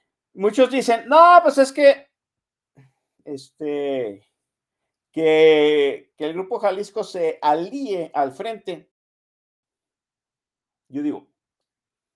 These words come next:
si yo sé que evalúan a Movimiento Ciudadano Jalisco desde su localía, pero yo les pido que hagan el esfuerzo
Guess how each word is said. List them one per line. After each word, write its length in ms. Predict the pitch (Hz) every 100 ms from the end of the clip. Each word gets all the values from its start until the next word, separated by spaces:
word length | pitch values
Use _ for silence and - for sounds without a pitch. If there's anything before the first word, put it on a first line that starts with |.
| _ _ _
si 240 | _ 127 123
yo 180 | 135 156
sé 460 | 151 147 151 151 _ _ _ _
que 440 | - 117 113 - _ _ _ _ _
evalúan 800 | 131 123 117 123 151 156 160 147
a 60 | 123
Movimiento 580 | 117 113 113 123 135 135
Ciudadano 460 | 135 120 127 143
Jalisco 580 | 143 117 135 131 - 147
desde 300 | 120 101 104
su 140 | -
localía, 680 | 107 98 - 101 104 92 - _ _ _ _ _ _
pero 220 | 123 120
yo 220 | 120 143 165
les 180 | 165
pido 420 | - - 151 151 143
que 120 | 139
hagan 260 | 139 135
el 200 | 123 113 110 _ _ _ _ _ _
esfuerzo 680 | - 143 151 143 170 -